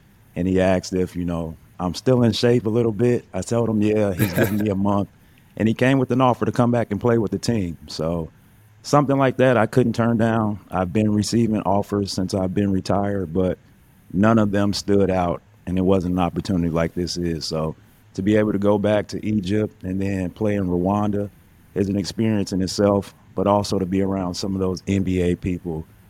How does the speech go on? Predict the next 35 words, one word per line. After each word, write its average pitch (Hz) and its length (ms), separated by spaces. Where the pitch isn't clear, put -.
international 92 720
people, 82 460
you 85 80
know, 92 160
to 87 220
network 85 640
and 78 260
pick 143 200
the 113 80
brains 113 460
and 90 180
get 113 180
inside 107 340
the 92 80
minds 98 340
of 85 60
some 92 200
of 92 60
the 85 140
smartest 117 520
basketball 113 400
players 117 320
in 110 80
the 113 60
world 117 360
is 101 160
something 98 340
I 92 100
couldn't 95 280
turn 90 280
down. 85 320
So 82 320
I'm 101 140
very 117 180
excited. 113 500